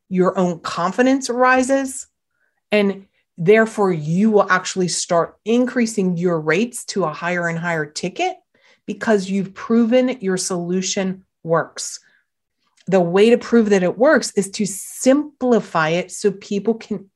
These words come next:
implement it and get results.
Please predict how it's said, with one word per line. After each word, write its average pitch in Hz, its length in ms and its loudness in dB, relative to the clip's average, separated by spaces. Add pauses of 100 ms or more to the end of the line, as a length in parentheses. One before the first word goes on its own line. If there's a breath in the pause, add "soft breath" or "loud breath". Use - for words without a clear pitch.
(140)
implement 180 720 -2
it 202 160 -4 (320 loud breath)
and 165 160 -2
get 165 320 0 (300)
results. 151 580 -4